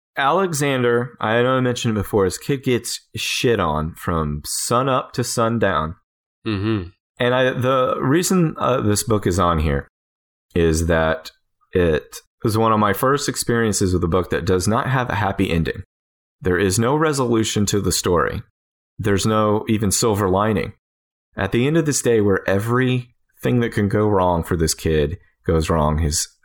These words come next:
Speaker 1: ice cream falls off the ice cream cone, he's trying to lick it, uh, he shit his pants,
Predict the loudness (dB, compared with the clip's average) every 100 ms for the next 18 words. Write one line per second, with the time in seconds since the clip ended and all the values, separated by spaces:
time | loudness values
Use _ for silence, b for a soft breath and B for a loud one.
0 | -2 -2 0 0 0 0 0 0 0 0
1 | 0 0 0 -2 -2 0 0 2 2 0
2 | -2 -2 0 0 0 0 0 -4 _ _
3 | _ -6 -2 -2 0 2 0 2 2 2
4 | 0 -2 -4